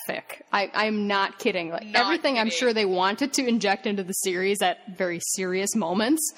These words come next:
Speaker 1: They're like, "Let's save it for the drama C D."
Speaker 2: There is
Speaker 1: <laughs>
Speaker 2: canonical greasing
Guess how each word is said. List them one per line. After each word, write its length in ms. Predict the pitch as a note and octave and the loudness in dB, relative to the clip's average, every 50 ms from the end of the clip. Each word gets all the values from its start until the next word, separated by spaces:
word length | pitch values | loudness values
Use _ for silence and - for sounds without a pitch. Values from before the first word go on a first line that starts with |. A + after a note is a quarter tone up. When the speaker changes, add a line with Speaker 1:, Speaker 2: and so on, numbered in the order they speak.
| - - - - - - | -12 -18 -16 -14 -8 -4
Speaker 1:
They're 100 | D4 C4+ | -2 0
like, 160 | C4 B3+ B3+ - - - - | 0 0 -2 -4 -10 -8 -6
"Let's 180 | A4 G#4+ - - - | -4 -4 -2 0 2
save 180 | G4 F4 C#4 | 2 2 0
it 120 | G#3+ - - | -2 -6 -10
for 100 | - F3+ | -8 -8
the 80 | F#3 | -8
drama 360 | F3 - F3 D#3+ E3+ D#3+ - - | -6 -4 -4 -4 -4 -4 -4 -4
C 200 | - - E3 D#3+ | -4 -2 -4 -4
D." 160 | - - - | -6 -6 -4
Speaker 2:
There 180 | A3 G#3+ G#3+ A3 | -2 0 2 2
is 160 | - - - - - - | 0 0 -2 -6 -10 -12
Speaker 1:
<laughs> 140 | - - - | -16 -18 -12
Speaker 2:
canonical 920 | - - C4 A3+ A3+ A3+ A#3 B3 C#4+ C#4+ - D#4+ D4 C4 B3 A#3 A3 G#3 - _ _ _ _ | -8 -8 -6 -4 -2 -2 -2 -4 -6 -8 -6 -6 -6 -6 -6 -8 -10 -12 -16 _ _ _ _
greasing 800 | - A3 G#3+ G3 A3+ A3+ A3+ A#3+ - - - A#3+ A#3+ A#3 A#3 A3+ | -16 -16 -14 -12 -10 -10 -10 -10 -12 -10 -8 -6 -6 -6 -6 -6